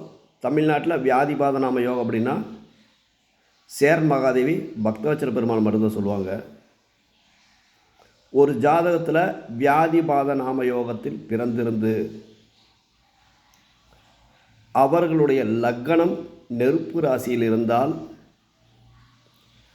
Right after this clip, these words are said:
வேதாரண்யத்தில் இருக்கும் வேதாரண்யேஸ்வரர் இந்த திருக்கோயிலையும்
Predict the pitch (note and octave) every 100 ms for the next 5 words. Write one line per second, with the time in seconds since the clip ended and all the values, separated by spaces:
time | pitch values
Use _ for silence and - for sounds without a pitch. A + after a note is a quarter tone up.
0 | _ _ G2+ G2+ C#3 E3 F3 E3+ D#3+ D3
1 | - C3+ B2 G#2+ C#3+ F3 - - - _
2 | _ _ - G2 B2+ D#3 D#3+ D#3+ D#3 C#3+
3 | B2+ A#2 A2 A2 G#2+ G2+ - - _ _
4 | _ - B2+ C3 A#2 C3 C3+ - A2+ G#2+
5 | G2 A2